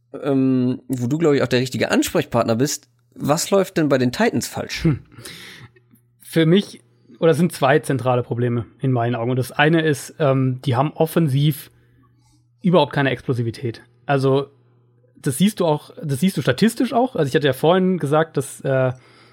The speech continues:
Speaker 2: dass die Bills die zweitwenigsten Big Plays im Passspiel haben. Die Titans haben die wenigsten. Ähm, die haben gerade mal zehn Big Plays, also Big Play im Passspiel, zwanzig Yards oder mehr.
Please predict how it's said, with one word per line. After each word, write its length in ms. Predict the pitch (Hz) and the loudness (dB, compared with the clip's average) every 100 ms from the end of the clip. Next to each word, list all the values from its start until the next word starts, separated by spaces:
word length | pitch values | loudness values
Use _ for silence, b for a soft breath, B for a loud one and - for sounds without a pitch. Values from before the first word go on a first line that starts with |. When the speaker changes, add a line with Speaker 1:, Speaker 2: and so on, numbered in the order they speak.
| b _ | b _
Speaker 2:
dass 160 | 139 | -4
die 80 | - | 0
Bills 320 | 123 170 185 | 4 4 2
die 80 | - | -6
zweitwenigsten 680 | 131 139 160 170 170 - 170 | -2 2 2 2 0 0 -2
Big 140 | 170 - | -2 0
Plays 240 | 160 160 | -2 -2
im 80 | 160 | -2
Passspiel 340 | 165 - 160 | -2 -2 0
haben. 200 | 165 180 | 0 0
Die 60 | 131 | 0
Titans 340 | 139 143 131 | 0 0 0
haben 120 | 139 127 | -2 0
die 80 | |
wenigsten. 520 | 120 151 196 - 202 202 B B B B B B _ - | 2 2 0 0 -2 -2 B B B B B B _ 0
Ähm, 560 | 151 143 143 143 147 - _ _ _ _ _ _ 156 | 2 4 2 0 -2 -8 _ _ _ _ _ _ 0
die 100 | 151 | 0
haben 120 | 170 | 2
gerade 220 | 160 160 | 2 4
mal 160 | 156 - | 2 -2
zehn 520 | - 175 202 208 190 - _ _ _ _ - | 0 2 4 2 0 -6 _ _ _ _ -2
Big 200 | 170 - | -2 0
Plays, 300 | 127 120 131 | -2 -2 -2
also 160 | 127 120 | -6 -2
Big 240 | 170 160 | -4 -2
Play 240 | 143 139 | -2 -2
im 120 | 139 131 | -2 -2
Passspiel, 440 | 143 - 139 127 | -4 -4 -4 -4
zwanzig 380 | - 131 - - | -4 -6 -4 -4
Yards 200 | 127 131 | -4 -4
oder 120 | 127 | -4
mehr. 220 | 139 156 | -2 -2